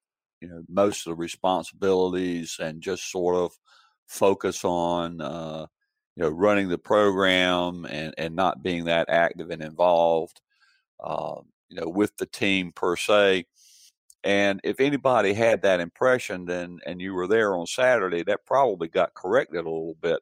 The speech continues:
because even though we've known, uh, that in terms of being familiar with the nuts and bolts of the team that he has, uh, is really extensive. Uh,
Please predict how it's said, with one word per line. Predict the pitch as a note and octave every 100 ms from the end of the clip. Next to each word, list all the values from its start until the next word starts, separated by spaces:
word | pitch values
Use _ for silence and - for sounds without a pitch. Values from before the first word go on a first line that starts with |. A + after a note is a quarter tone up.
| -
because | - F#2 F2 E2+ - - _ _ -
even | C#3+ F#3+ E3
though | C#3+ C#3
we've | B2 B2+ A#2+ F#2
known, | G2 G#2+ A#2+ B2+ B2 B2+ A2+ _ _
uh, | - D#2+ E2 E2+ _ -
that | G2 F#2 F2 - _ _ _ _ _
in | F#2+ F#2
terms | - - C3+ C3+ B2+ - -
of | G#2 G2 F#2+ F2+ E2+ - _ _ _ E2+
being | A#2 C3+ C3
familiar | A#2 - G2 G2+ A2+ A#2+ A2+ A2
with | F2 E2
the | E2+
nuts | F2+ A2 -
and | G2+ E2+
bolts | G2 G#2 - -
of |
the | D#2+ D#2+
team | - G#2+ G2+
that | F2+
he | E2
has, | F2+ G#2 G2+ G2 F#2 F#2+ - _ _ _ _ _ _ -
uh, | E2+ E2+ -
is | G#2 F#2 G#2
really | A#2+ C#3 A#2 G2
extensive. | - - A#2 G#2+ - F2+ D#2
Uh, | - -